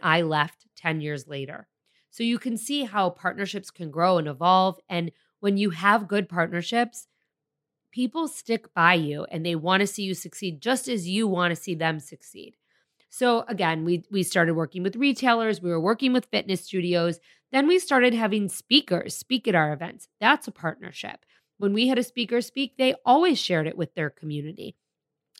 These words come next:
Then we started working with brands. And at first it was free. At first, I brought in brands. I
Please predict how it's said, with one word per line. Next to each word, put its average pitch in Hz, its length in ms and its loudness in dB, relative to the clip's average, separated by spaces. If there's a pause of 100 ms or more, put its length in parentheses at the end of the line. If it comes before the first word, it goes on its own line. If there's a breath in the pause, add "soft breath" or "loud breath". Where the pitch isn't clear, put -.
(100)
Then 208 260 4
we 294 100 2
started 254 360 2
working 208 300 -2
with 196 180 -4
brands. 180 440 2
And 180 120 -4
at - 160 -10
first 247 300 0
it 320 80 -2
was 269 200 -4
free. 269 400 0 (420 soft breath)
At 226 180 0
first, 247 420 2
I 208 120 4
brought 170 340 4
in 233 140 2
brands. 202 360 2
I 160 140 0